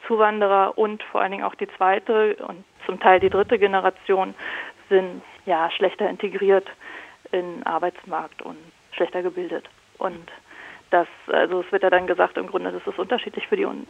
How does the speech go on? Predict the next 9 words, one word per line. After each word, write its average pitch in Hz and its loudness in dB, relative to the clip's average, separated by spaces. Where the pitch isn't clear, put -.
einzelnen 190 -2
Migrantengruppen, 190 -6
aber 185 2
das 185 -4
wird 190 -4
dann 185 -2
nicht 180 -10
weiter 180 2
ausspezifiziert. - -6